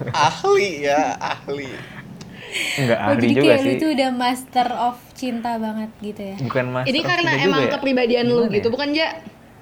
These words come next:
Speaker 1: Enggak, gimana ya? Kayaknya gue seneng gara-gara gue bisa sharing-sharing gitu aja sih. Soalnya kan
Speaker 4: Sharing.
Speaker 1: kalau yang kayak episode, episode
Speaker 4: Mm-mm.
Speaker 1: self healing gitu, kayak kalian lebih banyak ngobrol gitu kan. Terus kalau yang
Speaker 4: Mm.
Speaker 1: traveling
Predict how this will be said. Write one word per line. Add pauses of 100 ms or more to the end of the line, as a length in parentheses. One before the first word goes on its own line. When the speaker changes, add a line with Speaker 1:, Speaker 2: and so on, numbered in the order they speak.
(600)
Speaker 1:
Enggak,
gimana
ya? (400)
Kayaknya
gue
seneng
gara-gara
gue
bisa (180)
sharing-sharing (120)
gitu
aja
sih. (1300)
Soalnya
kan
Speaker 4:
Sharing.
Speaker 1:
kalau
yang
kayak
episode, (140)
episode
Speaker 4:
Mm-mm.
Speaker 1:
self
healing
gitu,
kayak (100)
kalian
lebih
banyak
ngobrol
gitu
kan.
Terus (140)
kalau
yang
Speaker 4:
Mm.
Speaker 1:
traveling